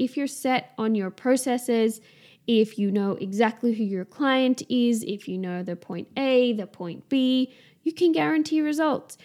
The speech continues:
You don't have to though. But before you get there, you can go there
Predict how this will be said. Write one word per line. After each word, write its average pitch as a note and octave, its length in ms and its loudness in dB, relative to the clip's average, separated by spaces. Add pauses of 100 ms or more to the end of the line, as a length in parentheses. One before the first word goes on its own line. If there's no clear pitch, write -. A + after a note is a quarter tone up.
(100)
You D#4+ 140 6
don't - 160 2
have C4+ 360 0
to G#3 140 2
though. - 180 -12 (120)
But - 160 2
before B3 280 2
you C#4 160 4
get A#3 260 2
there, D#4 180 2
you C4 180 2
can D#4+ 220 4
go A3 260 4
there B3 300 2